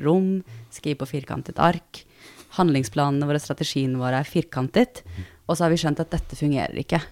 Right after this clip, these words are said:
Speaker 2: Mm.
Speaker 1: Vi må få med oss den feminine balansen. Og den feminine balansen er tilstedeværelse, tillit, sirkulær, kontakt med følelser.
Speaker 2: Mm.
Speaker 1: Så når vi har klart å balansere det feminine og maskuline i oss som mennesker,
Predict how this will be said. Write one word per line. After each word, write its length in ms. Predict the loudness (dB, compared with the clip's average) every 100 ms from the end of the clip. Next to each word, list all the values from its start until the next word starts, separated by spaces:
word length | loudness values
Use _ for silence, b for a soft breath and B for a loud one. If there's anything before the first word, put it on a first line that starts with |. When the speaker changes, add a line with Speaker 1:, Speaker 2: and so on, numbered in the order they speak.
| -10
Speaker 2:
Mm. 140 | -2
Speaker 1:
Vi 140 | 4 6
må 300 | 6 2 0
få 300 | -4 -4 -2
med 140 | -2
oss 160 | -4 -4
den 160 | -4
feminine 600 | -4 -2 0 2 2 2 2
balansen. 540 | 2 0 -2 -2 -2 B B B B B
Og 80 | 2
den 120 | 4
feminine 540 | 4 4 4 4 2 2
balansen 680 | 2 2 0 -2 0 0 2
er 340 | 2 4 4 2 b b b -8 -4 2
tilstedeværelse, 920 | 4 4 2 0 0 -4 -4 -2 -2 -4
tillit, 580 | -2 0 2 0 -2 -20 -20 -12
sirkulær, 720 | -4 -4 -2 0 2 0 -2 -4
kontakt 400 | -4 -4 -8 -4
med 80 | 0
følelser. 580 | 2 2 2 2 2 2
Speaker 2:
Mm. 40 | B B B B B
Speaker 1:
Så 140 | 0 4
når 160 | 6
vi 100 | 6
har 80 | 4
klart 360 | 2 -2 -2 -2
å 40 |
balansere 600 | 0 2 2 0 -4 -2 -2
det 100 | -4
feminine 520 | -2 -2 -2 -2 0
og 60 | -2
maskuline 460 | -4 -6 -4 -2 -2
i 140 | -2 -2 0
oss 420 | -2 -2 -8 -12 _
som 180 | -8 0
mennesker, 460 | 0 0 0 0